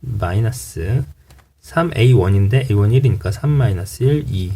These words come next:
이렇게 구해서, 어, 이를 곱하면 이 에이투는 삼 에이투 마이너스 일 마이너스 삼 플러스 일 이렇게 지워지고, 그래서 에이투는 삼 이렇게 나오네.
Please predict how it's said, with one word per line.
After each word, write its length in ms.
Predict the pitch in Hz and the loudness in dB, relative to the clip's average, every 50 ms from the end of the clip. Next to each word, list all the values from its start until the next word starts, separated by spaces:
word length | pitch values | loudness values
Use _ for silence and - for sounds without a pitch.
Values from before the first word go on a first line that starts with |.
| - - - | -8 -10 -8
이렇게 320 | - 95 92 - - - | -8 -8 -8 -6 -6 -4
구해서, 580 | 98 95 85 80 80 78 - 139 131 127 104 - - _ _ - - - - - - - _ _ _ _ _ - | -4 -2 -4 -4 -4 -2 0 0 0 0 -2 -4 -10 _ _ -14 -14 -14 -16 -20 -20 -20 _ _ _ _ _ -10
어, 580 | - 95 95 95 92 92 92 92 92 - 123 - - _ | -8 -6 -4 -4 -4 -4 -4 -4 -6 -8 -10 -12 -10 _
이를 260 | - 127 131 139 135 | 0 2 4 4 2
곱하면 480 | 110 92 - - 95 92 98 117 127 120 | 2 0 -4 -6 -6 -2 0 0 0 0
이 200 | - 98 101 104 | 0 0 0 0
에이투는 1120 | 101 95 95 95 - - - - - 135 139 147 156 156 - - 95 92 95 120 139 147 156 | 0 0 0 -2 -6 -8 -14 -10 -6 -4 -2 -2 -2 -2 -2 -4 -4 -2 0 0 0 0 -2
삼 380 | - - 147 147 156 156 151 - | -4 -4 -2 -2 0 -2 -2 -2
에이투 880 | 98 98 95 98 101 - _ - - - - 143 151 165 180 208 - _ _ _ _ _ _ _ _ _ _ _ _ _ _ _ | -4 -4 -4 -4 -6 -10 _ -20 -14 -8 -6 -4 -2 -2 -2 -4 -6 _ _ _ _ _ _ _ _ _ _ _ _ _ _ _
마이너스 540 | - - 92 95 95 95 92 95 - - - 127 | -8 -6 -4 -2 -2 -4 -4 -6 -8 -4 -2 0
일 80 | 131 | 0
마이너스 420 | 123 85 82 87 90 90 95 - - | 0 0 -2 -4 -6 -6 -8 -6 -4
삼 140 | 131 135 | -4 -4
플러스 340 | 143 135 120 117 123 - - | -2 -2 -2 -2 -2 -4 -4
일 320 | - 113 120 107 98 101 - - - - - - - - - | 0 0 0 0 0 -4 -8 -14 -20 -20 -20 -20 -18 -14 -10
이렇게 260 | - 76 - - - | -10 -10 -10 -12 -10
지워지고, 640 | - - 90 80 - - - - 135 175 220 - - - - - - - - - - - - 82 - - - - - | -8 -8 -8 -6 -8 -10 -6 -4 -2 -2 -4 -6 -12 -20 -20 -20 -18 -14 -14 -12 -12 -12 -12 -12 -14 -16 -18 -20 -14
그래서 380 | - 90 87 85 - - 87 - | -10 -8 -8 -8 -8 -8 -8 -6
에이투는 1200 | - 92 101 123 139 151 156 - - - - - - 123 - - - - - 117 120 143 156 160 165 | -2 0 2 2 2 2 0 -4 -8 -14 -8 -4 -2 0 0 -2 -4 -6 -4 0 0 2 2 0 -4
삼 340 | 160 - - 156 123 131 - - - - - _ _ _ _ - | -6 -4 -2 -2 -2 -2 -4 -8 -20 -20 -20 _ _ _ _ -8
이렇게 180 | 101 98 - | -6 -4 -4
나오네. 300 | - 90 82 80 82 90 | -4 -4 -4 -4 -4 -4